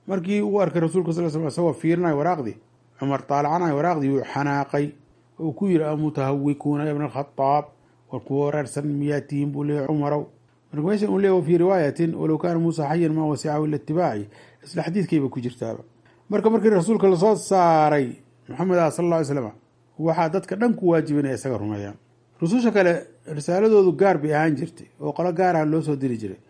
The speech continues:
Laakiinse Nabi Muxamed sallallahu alayhi wa sallam risaaladiisu waa caam. Dadka dhan baa loo soo wada diray.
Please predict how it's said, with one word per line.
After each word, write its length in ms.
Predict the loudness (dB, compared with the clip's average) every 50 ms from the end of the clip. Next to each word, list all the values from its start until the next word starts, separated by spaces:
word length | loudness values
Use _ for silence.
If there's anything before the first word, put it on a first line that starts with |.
| _ _ _ _ _ _ -6
Laakiinse 420 | -6 -4 0 0 0 2 2 0
Nabi 260 | 2 2 2 2 2
Muxamed 360 | 2 0 0 -2 -2 -2 -2 -2
sallallahu 260 | -4 -2 0 0 0
alayhi 120 | 0 0
wa 40 | 0
sallam 160 | 0 -2 -2
risaaladiisu 800 | -2 -2 -2 -2 0 2 2 2 2 2 2 0 -2 -8 -8 -6 -4
waa 200 | -2 -2 -2 -2
caam. 440 | 0 0 2 2 2 2 0 -2 -6 -10 _ _ _ _ _ _ _ -4
Dadka 240 | -4 -4 -2 -4 -2
dhan 220 | 0 2 2 2
baa 140 | 2 2 2
loo 160 | 2 2 0
soo 160 | 0 -2 -2 -2
wada 160 | -2 -2 -4
diray. 260 | -4 -8 -10 -12